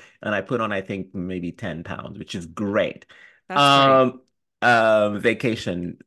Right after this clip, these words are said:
Speaker 1: it was wonderful. But we're back. Um, I haven't watched any movies. I'm starting to watch movies now back that I'm back and I'm getting ready for Sundance. But I haven't watched any movies during the
Speaker 2: Ooh.
Speaker 1: break. But what we, what we thought we can do today is sort of, like,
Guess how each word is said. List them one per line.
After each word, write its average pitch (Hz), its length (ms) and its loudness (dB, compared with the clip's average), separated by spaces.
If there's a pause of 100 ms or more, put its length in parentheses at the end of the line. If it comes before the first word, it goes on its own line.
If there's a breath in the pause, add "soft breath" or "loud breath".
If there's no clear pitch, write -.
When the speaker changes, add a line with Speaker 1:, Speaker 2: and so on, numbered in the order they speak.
Speaker 1:
it 104 180 -2
was 98 220 -2
wonderful. 101 600 -2
But 131 200 4
we're 147 160 2
back. 151 500 4 (100)
Um, 104 600 2 (960 loud breath)
I 147 140 4
haven't 180 280 4
watched 139 360 2 (100)
any 120 280 2
movies. - 600 -10
I'm 117 260 2
starting 156 420 2
to 131 80 -2
watch 123 200 4
movies 113 300 -2
now 101 220 -2
back 95 240 0
that 95 100 0
I'm 90 140 -4
back 92 240 -4
and 90 100 -6
I'm 87 100 -6
getting 90 220 -6
ready 90 180 -6
for 82 140 -14
Sundance. - 640 -10
But 104 280 0
I 98 120 -6
haven't 120 240 -6
watched 107 220 -8
any 131 120 -4
movies 120 280 -2
during 104 300 -4
the 92 100 -6
Speaker 2:
Ooh. - 20 -16
Speaker 1:
break. 90 500 -6 (320 loud breath)
But 170 140 4
what 185 160 4
we, 185 240 2 (100)
what 156 160 2
we 156 80 0
thought 160 200 2
we 160 100 2
can 143 180 -2
do 185 100 2
today 127 360 2
is 131 120 0
sort 135 220 0
of, 123 80 2
like, 120 320 2